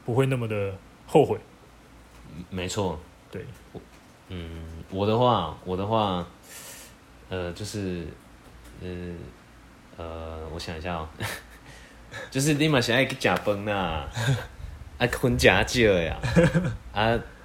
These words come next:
Speaker 2: 呃，后天还去，一，做伙出去耍，就是，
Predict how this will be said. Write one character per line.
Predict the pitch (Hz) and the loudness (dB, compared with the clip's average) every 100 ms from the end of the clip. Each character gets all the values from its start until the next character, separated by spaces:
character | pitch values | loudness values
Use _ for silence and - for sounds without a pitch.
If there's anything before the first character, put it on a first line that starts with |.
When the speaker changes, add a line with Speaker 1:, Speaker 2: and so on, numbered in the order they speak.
| - - - - - - - - - - - - - - | -20 -20 -20 -20 -20 -20 -20 -20 -20 -20 -20 -20 -20 -4
Speaker 2:
呃， | 104 101 98 95 95 92 - - - - - | 0 2 2 2 0 -2 -8 -20 -20 -16 -2
后 | 101 | 0
天 | 101 98 | 4 4
还 | 98 127 | 4 2
去， | 127 131 | 0 -4
一， | 131 - | -4 0
做 | 127 | 4
伙 | 120 | 6
出 | 113 | 4
去 | 113 | 0
耍， | - 117 87 78 - - | 0 2 0 -6 -16 -18
就 | - | -10
是， | 98 98 87 | -8 -6 -6